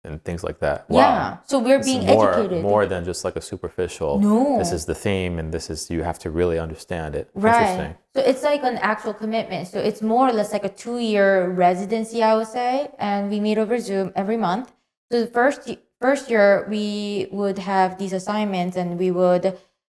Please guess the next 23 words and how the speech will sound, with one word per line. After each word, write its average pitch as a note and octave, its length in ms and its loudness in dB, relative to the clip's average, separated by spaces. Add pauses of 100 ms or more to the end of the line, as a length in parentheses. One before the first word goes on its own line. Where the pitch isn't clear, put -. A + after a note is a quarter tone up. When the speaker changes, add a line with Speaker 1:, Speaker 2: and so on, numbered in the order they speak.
(140)
Speaker 2:
read G#3 480 0
parts G#3 280 0
of F#3 100 -6
the F#3 100 -4
chapters A#3+ 800 0
of G#3 100 -8
the G3+ 100 -4
books, G#3+ 600 4
or G3 640 4 (260)
we G#3 120 -2
would G3 380 2
watch F#3 240 0
documentaries A3 680 -2
and G3+ 140 -2
have G3 300 -4
discussions F#3 520 -4
about B2+ 340 0
it. - 280 -6 (320)
And G#3+ 220 2
then A3+ 160 2
the G#3 60 -2
second D4+ 500 -2
year, F#3+ 640 0